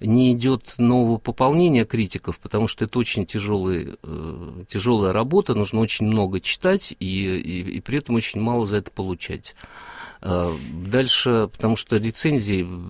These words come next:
почти не печатают газеты, журналы сейчас выходят маленькими тиражами, и там не платят гонораров. Так, то есть это большой труд, за который не будет отдачи. Это, в общем, нужно, м, не-, не-, не-, некое подвижничество такое.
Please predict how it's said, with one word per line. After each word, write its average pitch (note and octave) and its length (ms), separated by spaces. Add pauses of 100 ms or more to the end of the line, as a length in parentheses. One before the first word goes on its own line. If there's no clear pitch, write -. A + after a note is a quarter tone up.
(140)
почти - 320
не G2+ 120
печатают F#2 480
газеты, A#2+ 520
журналы G2+ 480
сейчас - 300
выходят F#2+ 320
маленькими F#2 520
тиражами, G2+ 840
и F2 260
там - 180
не F2 120
платят F#2+ 380
гонораров. A#2+ 500
Так, C3 140
то A#2 140
есть C#3+ 120
это D#3 140
большой C#3+ 360
труд, G#3+ 300
за B2+ 100
который C3 360
не A2+ 100
будет A#2+ 380 (360)
отдачи. G2 420
Это, A#2+ 140
в B2 60
общем, A2+ 320
нужно, G#2+ 420 (540)
м, F2+ 680
не-, F#2 380
не-, A2 200
не-, A2 180
некое A2 260
подвижничество A2 920
такое. - 440